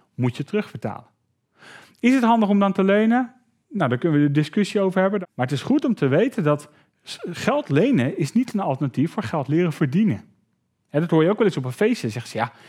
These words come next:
geld leren verdienen. Ik, ik speel elke week mee, of elke maand met de loterij. Want als ik win, dan heb ik geld en dan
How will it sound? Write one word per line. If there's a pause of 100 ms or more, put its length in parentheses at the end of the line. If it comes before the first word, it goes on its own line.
(140)
geld
leren
verdienen. (240)
Ik, (120)
ik
speel
elke
week
mee, (220)
of
elke
maand
met
de
loterij.
Want
als
ik
win, (300)
dan
heb
ik
geld
en
dan